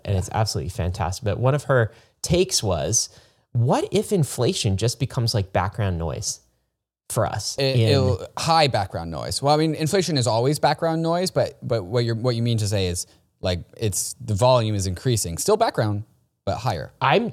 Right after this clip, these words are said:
Speaker 1: what I'm saying is, like, what if we don't go back to the nineties? What if we
Speaker 2: Right.
Speaker 1: don't go back to the
Speaker 2: Two percent.
Speaker 1: two thousands, right?
Speaker 2: Yeah.
Speaker 1: What if, what if now it's just a sustained, like, four,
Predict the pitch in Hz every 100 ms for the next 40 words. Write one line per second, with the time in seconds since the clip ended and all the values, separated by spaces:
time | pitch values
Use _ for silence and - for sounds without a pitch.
0 | - - 131 196 226 156 160 110 92 90
1 | 90 - 98 123 147 127 113 107 113 92
2 | 85 85 104 85 80 69 - - 95 123
3 | 135 123 101 107 107 87 90 - - 92
4 | - 95 87 82 80 - 87 - 92 104
5 | 78 113 160 180 - 107 147 175 - 101
6 | 113 90 - 101 - 117 - 98 92 104
7 | - - 104 101 95 90 82 - - 117
8 | 107 107 104 101 98